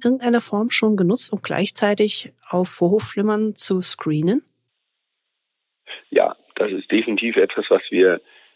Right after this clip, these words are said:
Speaker 2: täglich auch machen, dass wir dann, wenn diese Patientinnen zu den Schrittmacher-Defi-Kontrollen kommen, dann haben sie ja ein, ein kontinuierliches E K G, eine kontinuierliche Ableitung. Und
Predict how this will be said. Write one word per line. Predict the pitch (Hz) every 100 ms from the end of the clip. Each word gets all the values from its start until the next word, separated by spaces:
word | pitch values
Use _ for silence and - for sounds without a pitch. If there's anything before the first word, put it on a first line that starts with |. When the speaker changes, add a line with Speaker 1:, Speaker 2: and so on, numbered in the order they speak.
| _ _ _ - - _
Speaker 2:
täglich | - 117 - 101 -
auch | 95
machen, | 90 92 139
dass | 101 -
wir | 101
dann, | 87 95 104
wenn | 95 95
diese | 95 110
Patientinnen | - 104 - 95 110 - 107 101 101 98
zu | - 92
den | 92 90 - - _ -
Schrittmacher-Defi-Kontrollen | - - - 113 107 92 98 - 120 113 107 - 101 104
kommen, | 104 107 101 107
dann | 85 90
haben | - 101
sie | 123 107
ja | 101
ein, | 92 95 - - - _ -
ein | - 95 87 -
kontinuierliches | - 123 143 117 95 95 95 98 -
E | -
K | 95
G, | 87 92 110
eine | 95
kontinuierliche | - 113 107 98 95
Ableitung. | - - 98 113 139 139 165 - - - _ _ -
Und | 101 101